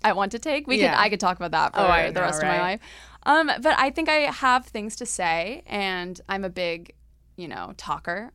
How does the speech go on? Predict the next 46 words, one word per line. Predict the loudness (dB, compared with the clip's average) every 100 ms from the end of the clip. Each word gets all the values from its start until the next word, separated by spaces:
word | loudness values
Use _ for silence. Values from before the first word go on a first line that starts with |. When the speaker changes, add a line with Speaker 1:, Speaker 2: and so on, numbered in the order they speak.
| -8
Speaker 1:
obviously. | -6 -4 -6 -4 0 2
I |
don't | 2
Speaker 2:
Mm-hmm. | 0 0
Speaker 1:
know | 0
if |
you | -2
can | -4
tell | 2 2 2
by | 0 -2
Speaker 2:
Me |
Speaker 1:
now. | -2 -2
Speaker 2:
too, | -2 -2 -4
me | -8
too. | -8 -8 -2
Speaker 1:
Yeah, | 2 4 4 2
um, | 2 2 0 -4 -10 -12 -12 -4
but | -4 -2
yeah, | -2 2
I, | 2 0 -4 -2
I | 0
wanna | 0 -2 -4
make | -6 -8 -8
a | -10
podcast, | -6 -6 -6 -10 -16 -16 -10
and | -8 -6
that's | -6 -8
something | -14 -12 -10 -6
that | -6 -6 -10
I | -10 -10
reached | -12 -14
out | -14 -10
to | -8
Adrian | -6 -6 -6
about, | 0 2 2 2
and | -4
a | -8
few | -12 -14
weeks | -14 -16
ago | -16
we | -14
got | -16 -18
coffee | -12 -12 -10 -12 -12 -14
and | -18
caught | -18 -12 -8
up, | -8 -8